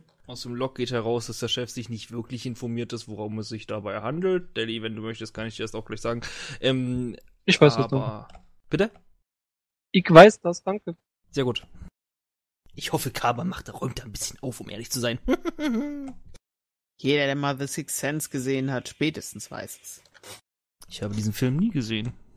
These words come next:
Speaker 3: Oder irgendwelche anderen japanischen Horrorfilme, das schei-, ist da in irgendeiner, aus irgendeinem unerfindlichen Grund stehen die da total drauf.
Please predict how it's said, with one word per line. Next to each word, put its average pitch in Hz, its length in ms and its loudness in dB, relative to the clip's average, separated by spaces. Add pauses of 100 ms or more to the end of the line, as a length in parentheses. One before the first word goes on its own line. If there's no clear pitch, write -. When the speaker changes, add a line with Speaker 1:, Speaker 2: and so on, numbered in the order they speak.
(220)
Speaker 3:
Oder 185 280 8
irgendwelche 143 960 -4
anderen 147 580 -4
japanischen 143 960 -4
Horrorfilme, 147 720 -4
das - 400 -10
schei-, 139 240 -10
ist - 240 -6
da 165 80 2
in 160 300 -4
irgendeiner, 180 760 -2
aus 170 180 -6
irgendeinem 165 680 -8 (160)
unerfindlichen 208 800 -8
Grund 208 320 -2
stehen 165 300 -4
die 160 100 -6
da 151 160 0
total 190 500 -4
drauf. 127 420 -4